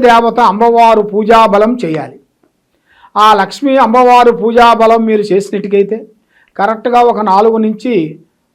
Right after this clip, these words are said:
అప్పుడు గురుముహూర్తం అంటారు, ఆ బ్రహ్మముహూర్తంలో కరెక్ట్గా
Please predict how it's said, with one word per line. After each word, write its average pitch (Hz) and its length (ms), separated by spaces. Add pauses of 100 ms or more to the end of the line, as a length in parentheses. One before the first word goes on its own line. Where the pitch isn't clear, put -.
(140)
అప్పుడు 226 280 (840)
గురుముహూర్తం 240 640
అంటారు, 160 280 (840)
ఆ 208 120 (120)
బ్రహ్మముహూర్తంలో 247 840 (720)
కరెక్ట్గా 277 380